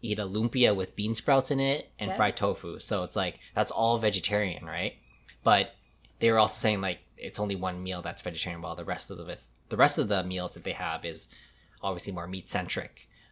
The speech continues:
Speaker 1: Um, but yeah, it's like fried chicken is, like, a
Speaker 2: Oh,
Speaker 1: one
Speaker 2: yeah.
Speaker 1: thing, you know, sinigang and adobo. It's, like, all meat, meat, meat, right? And
Speaker 2: Did he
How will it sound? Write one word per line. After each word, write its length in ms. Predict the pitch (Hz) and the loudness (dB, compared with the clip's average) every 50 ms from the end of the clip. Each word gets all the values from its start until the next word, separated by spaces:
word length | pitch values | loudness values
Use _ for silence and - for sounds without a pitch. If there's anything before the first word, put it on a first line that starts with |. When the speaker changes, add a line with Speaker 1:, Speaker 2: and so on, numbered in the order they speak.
| _ | _
Speaker 1:
Um, 400 | 120 101 90 90 87 82 85 90 - _ _ _ - _ _ _ _ _ _ _ | -4 -2 -2 -4 -6 -10 -12 -16 -18 _ _ _ -20 _ _ _ _ _ _ _
but 100 | - 117 | 2 4
yeah, 180 | 113 117 104 92 | 6 6 4 4
it's 80 | 95 - | 4 2
like 140 | 107 98 | 0 0
fried 260 | - - 127 110 107 - | 6 8 8 10 10 8
chicken 320 | - - - - 104 95 | 6 6 4 2 0 -2
is, 140 | 95 87 - | -2 -4 -4
like, 260 | 90 92 - - _ _ _ - - | -4 -4 -6 -10 _ _ _ -10 -8
a 140 | 101 98 98 104 104 110 | -6 -6 -6 -6 -4 -2
Speaker 2:
Oh, 80 | 113 113 | 2 6
Speaker 1:
one 200 | 120 117 113 113 | 8 8 8 6
Speaker 2:
yeah. 40 | 110 | 4
Speaker 1:
thing, 220 | - 104 95 90 92 | 2 0 0 0 -2
you 80 | 95 95 | -6 -6
know, 80 | 92 | -4
sinigang 680 | 90 - - 127 117 110 95 101 95 92 90 90 87 | -4 -2 0 2 2 2 2 2 0 0 0 -2 -4
and 300 | 85 85 85 85 85 85 - | -6 -8 -8 -10 -10 -10 -10
adobo. 520 | 101 98 104 107 107 95 101 98 85 82 87 | -6 -2 2 2 2 2 2 -2 -2 -4 -4
It's, 100 | - - | -4 -4
like, 160 | 90 87 - | -4 -4 -2
all 260 | - 98 104 107 107 | 0 2 2 2 2
meat, 360 | 98 95 107 110 110 101 - - | 2 0 -2 -2 -2 -4 -6 -6
meat, 240 | 107 101 - - | -6 -6 -6 -8
meat, 240 | 107 107 92 - - - | -8 -8 -8 -8 -6 -6
right? 260 | 85 80 92 123 160 | -4 -4 -4 -6 -6
And 280 | - 101 92 90 92 - _ _ _ _ _ _ - _ - - - _ _ - | -8 -8 -10 -10 -12 -14 _ _ _ _ _ _ -12 _ -10 -10 -10 _ _ -6
Speaker 2:
Did 120 | 214 180 | -4 -4
he 200 | 175 202 190 - | -4 -4 -6 -8